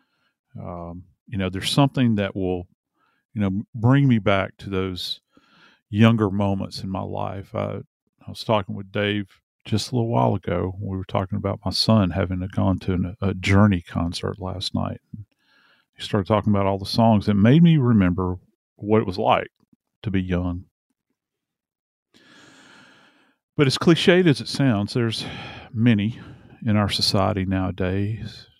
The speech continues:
that will remain forever young because they never advance any further than, say, for instance, twenty-one.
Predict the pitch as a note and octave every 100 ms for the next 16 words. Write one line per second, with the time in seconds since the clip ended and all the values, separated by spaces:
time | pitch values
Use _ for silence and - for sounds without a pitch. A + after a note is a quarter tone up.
0 | _ A2+ G#2 G#2 C#3 C#3 G#2 G#2 G2+ F#2+
1 | - G#2+ G2+ G2+ G2+ G2+ - - B2 A#2
2 | A#2+ A#2+ F#2 F2 F#2+ F2+ - _ _ _
3 | _ _ _ _ _ _ _ _ - -
4 | G#2 F#2+ G2 F#2+ F#2 F#2 - _ G2+ G2
5 | G2+ G2 F#2 - _ _ _ _ _ _
6 | _ F#2+ F#2 G2+ G2+ F2 - - - G#2
7 | G#2 G2+ G#2+ G#2 G#2 G2 - _ _ _
8 | _ _ _ _ _ _ _ _ _ _
9 | _ _ _ _ _ _ _ - A2+ G#2
10 | F#2+ F#2 F#2+ G2+ - _ _ _ _ _
11 | _ _ _ _ _ - - G2+ F#2+ G2
12 | F2+ F2 - - - - - - A2 F#2+
13 | F#2 F#2